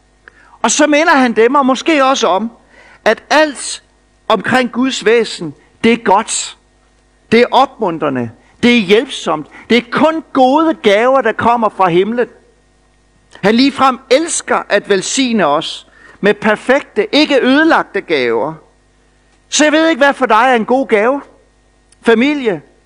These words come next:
helbred, gode relationer, børnebørn, et smil, en gåtur i naturen. Trine vil have en brændeovn. Det får hun ikke. Hvis det er godt, så kommer det fra Gud. Han er bare så generøs.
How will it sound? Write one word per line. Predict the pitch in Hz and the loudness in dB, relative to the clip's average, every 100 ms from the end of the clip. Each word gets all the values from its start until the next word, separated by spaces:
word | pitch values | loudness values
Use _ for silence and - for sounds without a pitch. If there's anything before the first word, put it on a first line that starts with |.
| _ _ | _ _
helbred, | 196 262 - 202 170 151 139 _ - | 0 0 0 -2 0 0 -6 _ 0
gode | 247 285 | 2 4
relationer, | 247 226 208 - 269 277 196 135 - _ _ - | 2 2 0 0 -2 -2 -6 -10 -14 _ _ 0
børnebørn, | 208 254 294 214 190 175 147 - _ _ _ | 2 2 0 0 -2 -2 -4 -12 _ _ _
et | 214 | -2
smil, | 214 - 247 294 262 180 151 _ _ _ _ _ _ - | 0 -2 2 2 0 -4 -12 _ _ _ _ _ _ -2
en | 208 | 0
gåtur | 277 269 254 - 240 208 | 4 2 0 -2 0 2
i | 180 175 165 _ _ | 2 0 -4 _ _
naturen. | - 202 - 294 269 190 151 143 _ _ _ | -2 -2 0 0 0 0 -4 -12 _ _ _
Trine | - - 285 277 | -6 0 0 2
vil | 226 | 2
have | 208 | 2
en | 220 | 2
brændeovn. | 185 208 262 247 202 190 - - | 2 2 2 2 0 -6 -14 -8
Det | 277 | -2
får | 254 220 | 0 0
hun | 190 | 0
ikke. | 247 - - _ _ _ _ _ - - - - - | -2 -4 -18 _ _ _ _ _ -20 -20 -20 -20 -4
Hvis | 233 - | -2 0
det | 269 | 0
er | 254 | 2
godt, | 240 302 - - - _ _ _ | 2 2 0 -8 -12 _ _ _
så | - - | -4 -2
kommer | 262 311 277 | 0 2 2
det | 226 | 0
fra | 202 | -2
Gud. | 160 185 190 - _ _ _ _ - - - - - - - - - 453 - - - - - - - - | 0 0 0 -6 _ _ _ _ -20 -20 -20 -20 -20 -20 -20 -20 -18 -16 -16 -18 -20 -18 -20 -16 -12 -2
Han | 220 240 | 2 4
er | 254 | 4
bare | 247 233 | 4 2
så | 233 247 | 0 -4
generøs. | - 208 170 170 202 - - | 0 0 2 0 -2 -6 -18